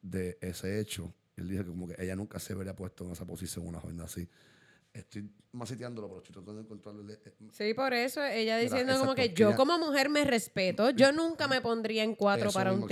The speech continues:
Speaker 1: exacto.
Speaker 2: tipo.
Speaker 1: I will never put myself in a position to be
Speaker 2: Sí, sí.
Speaker 1: sexually assaulted, como si ella no pudiera ser víctima de que la
Speaker 2: Sí,
Speaker 1: asalten
Speaker 2: sí.
Speaker 1: sexualmente.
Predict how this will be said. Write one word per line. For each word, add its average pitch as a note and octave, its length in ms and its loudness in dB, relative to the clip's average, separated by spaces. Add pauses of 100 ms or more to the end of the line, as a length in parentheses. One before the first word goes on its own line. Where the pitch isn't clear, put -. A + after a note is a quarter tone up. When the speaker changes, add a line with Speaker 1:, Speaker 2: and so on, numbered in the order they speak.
(120)
Speaker 1:
exacto. G3+ 200 0
Speaker 2:
tipo. C#4 100 0
Speaker 1:
I A2 40 -2
will B2 200 -2
never C3 240 -2
put B2+ 180 -4
myself B2+ 500 -4
in A2+ 80 -6
a G#2+ 60 -4
position A2+ 420 -6
to A2+ 120 -8
be G#2 100 -8
Speaker 2:
Sí, - 60 -10
sí. A2+ 100 -6
Speaker 1:
sexually G#2+ 280 0
assaulted, F#2+ 520 -2
como F2 300 -6
si E2+ 220 -6 (240)
ella F#2+ 160 0
no G2+ 100 -2
pudiera F#2+ 320 -4
ser F#2 140 -6
víctima F2+ 500 -6
de E2+ 100 -2
que D#2+ 160 -6
la D#2 140 -6
Speaker 2:
Sí, - 100 -6
Speaker 1:
asalten G2 240 -2
Speaker 2:
sí. G3+ 80 -4
Speaker 1:
sexualmente. F2+ 540 -4